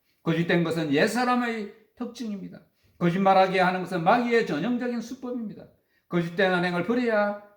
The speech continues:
새 사람으로서의 삶을 살아갈 수가 있는 것입니다. 우리가 새 신발을 신으려면, 예, 헌 신발은 버려야 되죠.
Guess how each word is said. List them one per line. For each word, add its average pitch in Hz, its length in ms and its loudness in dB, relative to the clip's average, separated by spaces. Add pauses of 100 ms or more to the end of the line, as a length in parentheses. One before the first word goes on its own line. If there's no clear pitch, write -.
새 147 220 -6
사람으로서의 131 1000 -6
삶을 127 840 -10
살아갈 107 380 -10
수가 110 420 -6
있는 160 220 -8
것입니다. - 720 -10 (1000)
우리가 147 200 -2
새 214 200 0
신발을 233 480 0
신으려면, 123 960 -6 (320)
예, 85 240 -14
헌 147 120 -4
신발은 202 540 -2
버려야 202 340 0
되죠. 98 720 -10